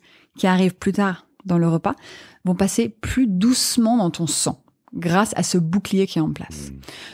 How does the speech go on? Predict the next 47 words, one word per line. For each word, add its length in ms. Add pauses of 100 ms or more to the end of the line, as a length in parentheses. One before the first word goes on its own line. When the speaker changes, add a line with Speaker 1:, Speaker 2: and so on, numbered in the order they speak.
Speaker 1:
Donc, 140
j'ai 180
dix 300
conseils. 460
Donc, 320 (340)
le 100
petit 160
déjeuner 480
salé 340
à 80
base 160
de 60
protéines, 420
c'en 220
est 100
un. 240 (380)
Manger 260
les 140
aliments 240
dans 60
le 60
bon 160
ordre, 240
c'en 240
est 60
un 140
autre. 260 (520)
Et 100
tu 140
peux 200
un 120
petit 120
peu 140
composer 680 (580)
et 60
voir, 360
euh, 320
les 760 (140)
conseils 360
qui 180
te 100
parlent, 580
avec 160
lesquels 220
tu 100
veux 100
commencer. 500